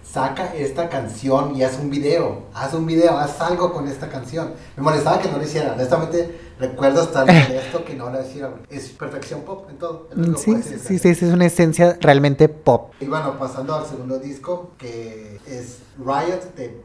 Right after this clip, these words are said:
Speaker 1: Paramore.
Speaker 2: Ah, ok.
Speaker 1: Que es totalmente, bueno, claro que Paramore tiene unas influencias de, de No Doubt, pero aún así los discos son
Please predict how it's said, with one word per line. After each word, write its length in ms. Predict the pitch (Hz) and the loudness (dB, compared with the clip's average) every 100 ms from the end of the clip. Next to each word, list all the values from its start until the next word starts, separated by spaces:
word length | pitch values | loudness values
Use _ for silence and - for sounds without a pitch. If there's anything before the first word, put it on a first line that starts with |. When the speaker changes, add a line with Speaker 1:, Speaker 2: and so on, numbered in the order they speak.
| _ | _
Speaker 1:
Paramore. 440 | 143 147 - - - - - | -8 -6 -6 -10 -14 -20 -8
Speaker 2:
Ah, 180 | 127 131 | 0 0
ok. 80 | |
Speaker 1:
Que 220 | - 113 - - - | 0 -4 -4 -20 -20
es 60 | 135 | -16
totalmente, 680 | 147 147 147 143 147 - - | -12 -10 -10 -10 -12 -14 -12
bueno, 480 | 156 139 127 120 - - | -8 -6 -6 -10 -16 -20
claro 260 | 147 143 156 | -8 -4 -4
que 80 | 135 | -6
Paramore 380 | 127 131 147 - | -4 -4 -4 -8
tiene 240 | 131 131 | -8 -8
unas 320 | 131 127 127 | -8 -8 -12
influencias 480 | 127 107 120 113 123 120 | -12 -12 -10 -8 -8 -10
de, 320 | 110 104 107 | -12 -14 -14
de 60 | 110 | -14
No 160 | 110 | -12
Doubt, 380 | 110 110 127 - - _ _ _ | -12 -12 -14 -14 -20 _ _ _
pero 220 | 131 120 | -6 -6
aún 100 | 123 | -6
así 420 | 139 139 139 131 127 | -8 -6 -6 -6 -4
los 240 | 120 113 | -6 -6
discos 360 | 120 120 147 139 | -12 -12 -12 -10
son 300 | 123 120 | -12 -14